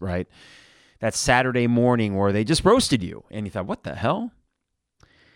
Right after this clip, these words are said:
I don't know if you are. I look at the last two games and I was encouraged because I felt like they were kind of figuring things out. I thought that there was a new kind of energy that they found. The Indiana game, they didn't close it out. Frustrating as that was,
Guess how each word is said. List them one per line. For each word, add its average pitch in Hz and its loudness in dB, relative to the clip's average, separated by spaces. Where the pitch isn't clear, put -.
I - -2
don't 226 2
know 247 2
if - -4
you 220 4
are. 247 -8
I 147 4
look 196 2
at 247 4
the 208 0
last 180 2
two 202 0
games 185 0
and 156 2
I 151 4
was 147 -2
encouraged 190 -2
because 127 -2
I 143 2
felt 185 -2
like 190 2
they 165 -2
were 151 -2
kind 175 -2
of 143 -2
figuring 151 0
things 156 0
out. 247 -2
I 147 -2
thought 135 -2
that 135 -14
there 147 0
was 127 -2
a 123 0
new 135 0
kind 139 -2
of 98 -4
energy 151 -2
that 175 -6
they 170 0
found. 180 -6
The 123 2
Indiana 151 2
game, 165 0
they 139 0
didn't 117 -2
close 120 0
it 95 0
out. 117 2
Frustrating 117 -2
as 101 -2
that 92 -2
was, 127 2